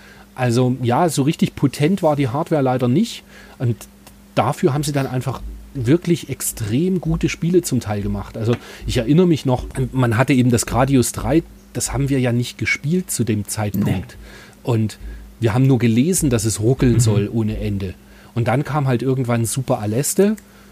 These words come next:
Speaker 1: und dann kam direkt hinterher kam, äh, Super Contra
Speaker 2: Mhm.
Speaker 1: und davor, meine ich noch, kam, ähm, Castlevania vier.
Speaker 2: Ja, das war auch
Speaker 1: Und da
Speaker 2: geil.
Speaker 1: war dann irgendwie schon so langsam klar, dass da eben doch einiges geht.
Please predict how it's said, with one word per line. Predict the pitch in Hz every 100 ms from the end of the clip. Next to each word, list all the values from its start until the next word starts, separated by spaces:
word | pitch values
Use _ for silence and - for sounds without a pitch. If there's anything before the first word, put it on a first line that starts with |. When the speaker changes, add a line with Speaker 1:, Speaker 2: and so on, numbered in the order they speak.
| -
Speaker 1:
und | 156 131
dann | 135 135
kam | 131 131 123
direkt | 120 110 - -
hinterher | 147 139 113 127 131
kam, | - 117 113 110 104
äh, | 110 104
Super | - 123 117
Contra | - 120 147 - 202 240
Speaker 2:
Mhm. | 123 120 120 156 - - -
Speaker 1:
und | 135 113
davor, | 110 - - 143 185
meine | 165 165 160
ich | 143 -
noch, | 135 123 -
kam, | 113 117 110 110 107 -
ähm, | 104 104
Castlevania | - 117 117 107 107 101
vier. | - 135 214 294 - - - -
Speaker 2:
Ja, | - - - - -
das | 104 -
war | -
auch |
Speaker 1:
Und | 127 120
da |
Speaker 2:
geil. | 123
Speaker 1:
war | 143
dann | 143 131
irgendwie | 143 147 131
schon | 143
so | 127
langsam | 123 127 - 135 113
klar, | 120 110 139 - - -
dass | - -
da | 123
eben | 113 101
doch | 131 -
einiges | 117 110 98 -
geht. | - 90